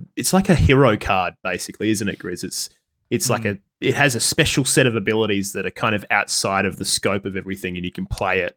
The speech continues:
Speaker 1: separately.
Speaker 2: Yep.
Speaker 1: Almost like another player. It's, it's a very special card. Now, the particular card I got was one of the more expensive ones on
Speaker 2: Was
Speaker 1: the
Speaker 2: that the,
Speaker 1: listings.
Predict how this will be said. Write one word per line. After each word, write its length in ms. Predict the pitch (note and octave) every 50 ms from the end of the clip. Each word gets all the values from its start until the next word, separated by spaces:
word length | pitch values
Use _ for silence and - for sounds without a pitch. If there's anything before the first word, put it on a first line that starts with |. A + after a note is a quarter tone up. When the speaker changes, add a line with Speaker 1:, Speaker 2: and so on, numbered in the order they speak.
| - D#3+
Speaker 1:
separately. 580 | D3 - - - F#2 - - - A#2 G#2 F2 F2
Speaker 2:
Yep. 80 | F2 _ _ _ _ _ _ _ _ -
Speaker 1:
Almost 280 | D3 D3 D#3+ D3+ -
like 180 | - C3 A#2 -
another 220 | - A2 G#2 G2+
player. 540 | G2 - - - A2 G2+ G2+ G2 F#2+ D#2+ - -
It's, 240 | - G#2 - - -
it's 160 | G2+ - -
a 40 | G#2+ - _ -
very 240 | C3 C3 B2+ A#2+ A#2
special 320 | - - A2 G2+ - G2
card. 260 | - - G2 F2+ F2 - - - - - - -
Now, 340 | - B2 B2 A#2+ A2+ A2+ - -
the 80 | - -
particular 380 | G3 D3 D3 - G3 D#3+ C#3+
card 380 | C3 - - C3+ B2+ B2 A2+ - -
I 220 | A#2 A#2+ C#3+ D3+
got 340 | B2+ - G#2+ F2+ F#2+ - -
was 240 | - A2+ G#2+ G2 -
one 120 | A2+ G#2+
of 80 | G#2 G2+
the 40 | G2+
more 200 | G#2 G#2 G2 -
expensive 580 | - - - - G#2+ G#2+ G2 - A2+ G2 G2+
ones 340 | A2+ G2+ G2 G2 G2 F#2+ G2
on 200 | - G#2+ G#2 G2+
Speaker 2:
Was 100 | G2+ G2
Speaker 1:
the 80 | - -
Speaker 2:
that 60 | -
the, 80 | G3 G#3
Speaker 1:
listings. 680 | E3+ D#3+ D3+ C#3 A#2 F2+ G2+ A#2+ A#2+ A#2+ - - -